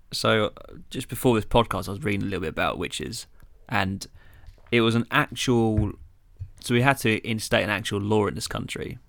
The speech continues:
uh, in seventeen thirty-five, believe it or not, which basically was, it basically said witchcraft doesn't exist, and anyone who practices it or anyone who does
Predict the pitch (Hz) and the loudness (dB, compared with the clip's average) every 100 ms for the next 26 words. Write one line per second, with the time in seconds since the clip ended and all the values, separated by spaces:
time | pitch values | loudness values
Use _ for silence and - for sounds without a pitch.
0 | - - - - - 95 95 90 - 101 | -20 -20 -20 -18 -4 2 2 2 -2 -6
1 | - - 127 131 - 127 120 - 120 110 | -2 2 2 2 2 2 0 0 2 2
2 | - 107 - 107 104 98 104 87 78 73 | 0 -4 0 2 0 -2 -4 -4 -4 -6
3 | 62 65 - - - - - - 104 - | -6 -8 -10 -16 -16 -18 -8 0 0 2
4 | - - - - - - 107 - 101 101 | -2 -4 -12 -20 -14 0 0 2 0 0
5 | 95 - - - - - - - - - | -2 -4 -6 -10 -20 -20 -20 -20 -16 -2
6 | 104 - - - _ _ _ - - - | -2 -2 -14 -20 _ _ _ -20 -20 -20
7 | - _ _ - - - 107 101 95 98 | -20 _ _ -20 -2 4 4 2 -4 -4
8 | 104 104 - 98 104 101 95 98 95 - | -2 -4 -2 -2 -2 -6 -8 -6 -6 -4
9 | 98 98 95 98 98 117 _ - 110 104 | -4 -4 -4 -4 -6 -10 _ 0 0 0
10 | 104 107 107 101 101 95 82 104 98 98 | -6 -2 0 0 -2 -4 -4 -6 -6 -8
11 | 95 101 104 | -4 -6 -6